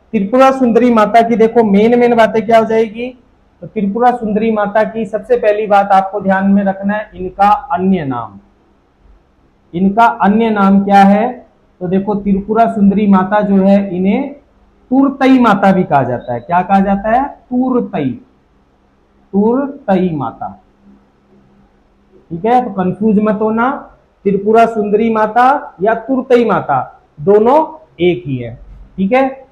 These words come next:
बात किया जाए इनका मुख्य मंदिर कहाँ है, तो त्रिपुरा सुंदरी माता का जो मुख्य मंदिर है वो पड़ता है तलवाड़ा में। और तलवाड़ा कहाँ पड़ता है? तो तलवाड़ा पड़ता है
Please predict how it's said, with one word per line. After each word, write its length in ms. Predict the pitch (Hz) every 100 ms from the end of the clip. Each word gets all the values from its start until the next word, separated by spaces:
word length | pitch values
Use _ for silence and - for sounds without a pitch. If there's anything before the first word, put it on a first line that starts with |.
| _
बात 360 | 135 180 233 -
किया 220 | 233 233
जाए 260 | 233 233 240 233
इनका 300 | 208 196 233
मुख्य 380 | 208 226 - 247
मंदिर 420 | 202 196 196 233 226
कहाँ 320 | 214 226 220
है, 260 | 226 247 247
तो 760 | - _ _ _ _ 202 226 226 - - _
त्रिपुरा 380 | 202 202 233 247
सुंदरी 380 | 226 214 208 220
माता 320 | 202 196 220 214
का 80 |
जो 140 | 208 208
मुख्य 340 | 202 - 233
मंदिर 400 | 202 196 196 190
है 160 | 190 196
वो 180 | 196 196
पड़ता 360 | 185 175 185 175
है 160 | 202 214 -
तलवाड़ा 680 | 208 233 220 170 143 139 139
में। 240 | 127 120 _ _ _ _ -
और 140 | 147 147 208
तलवाड़ा 460 | 220 233 214 214
कहाँ 260 | 214 196 208 208
पड़ता 260 | 202 202
है? 180 | 202 226
तो 160 | 240 202
तलवाड़ा 520 | 196 185 180 175 170
पड़ता 400 | 170 156 - 165
है 280 | 160 202 294